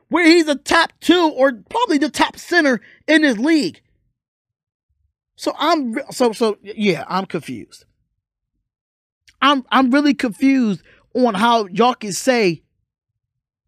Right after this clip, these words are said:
Joel Embiid is not the best center in this league.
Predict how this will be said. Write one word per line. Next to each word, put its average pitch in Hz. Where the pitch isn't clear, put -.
Joel 208
Embiid 185
is 180
not 170
the 147
best 180
center 185
in 165
this 143
league. 190